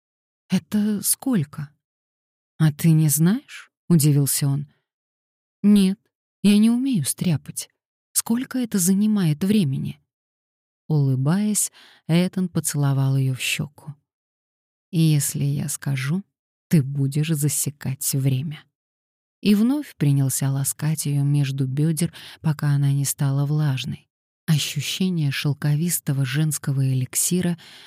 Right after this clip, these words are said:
вызвало в нем волну вожделения, и тогда он, не торопясь, ввел в нее палец.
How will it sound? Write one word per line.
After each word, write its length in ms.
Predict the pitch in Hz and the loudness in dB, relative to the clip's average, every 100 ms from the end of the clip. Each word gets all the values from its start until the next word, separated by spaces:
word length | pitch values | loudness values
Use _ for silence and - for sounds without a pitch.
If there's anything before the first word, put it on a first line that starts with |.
| - | -6
вызвало 560 | 139 160 160 143 139 135 | 2 4 4 2 2 2
в 80 | |
нем 300 | 143 147 147 | 2 2 2
волну 420 | 143 147 143 139 131 | 2 2 4 2 2
вожделения, 840 | 135 135 151 160 170 139 147 165 _ _ - | 0 -2 0 0 2 0 -2 -10 _ _ -8
и 80 | 151 | -4
тогда 400 | 147 143 143 147 | -2 0 2 2
он, 360 | 139 165 135 139 | 4 2 2 2
не 100 | 139 | 0
торопясь, 800 | - 135 151 - 170 175 - - - - - | -2 -6 -6 -6 -4 -2 -6 -8 -20 -16 -2
ввел 420 | 147 139 175 190 | 0 2 2 0
в 120 | 170 | -2
нее 320 | 165 151 147 | 0 2 0
палец. 640 | 147 135 131 170 - - | 0 -2 -2 -4 -10 -10